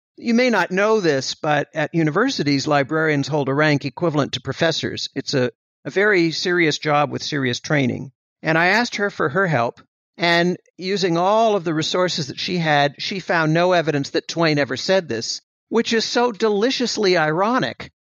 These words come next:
because what it means is that both Al Gore's filmmakers and The Big Short filmmakers succumbed to the very illusion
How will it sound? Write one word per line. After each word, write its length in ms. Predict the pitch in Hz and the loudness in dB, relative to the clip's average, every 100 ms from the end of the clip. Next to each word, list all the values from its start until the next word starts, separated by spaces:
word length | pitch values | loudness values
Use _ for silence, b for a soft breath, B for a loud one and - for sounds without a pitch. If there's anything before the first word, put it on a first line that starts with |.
| - | -8
because 340 | - 214 185 | -2 0 2
what 180 | 196 196 | 2 2
it 140 | 190 | 2
means 540 | 185 208 233 175 165 180 | 0 2 2 2 2 2
is 160 | 165 | 0
that 200 | - 165 | -2 -4
both 300 | 170 170 208 | 0 0 0
Al 260 | 190 160 156 | 0 0 0
Gore's 400 | 156 156 151 147 | -2 -2 0 -2
filmmakers 800 | - 165 160 143 139 151 143 - | -2 0 2 2 0 0 -2 -2
and 200 | 147 143 | -2 0
The 60 | 143 | 0
Big 220 | - 156 | -2 -4
Short 300 | - 190 226 | 0 0 0
filmmakers 840 | - 156 131 127 120 120 135 - - _ _ | 0 0 2 2 0 -4 -6 -8 -12 _ _
succumbed 600 | - 196 - 214 233 208 | -4 -4 0 0 0 0
to 80 | 175 | -2
the 100 | 156 | -2
very 400 | 143 175 190 180 | 0 0 2 4
illusion 720 | 165 165 220 233 - 123 | 4 2 2 0 -2 -4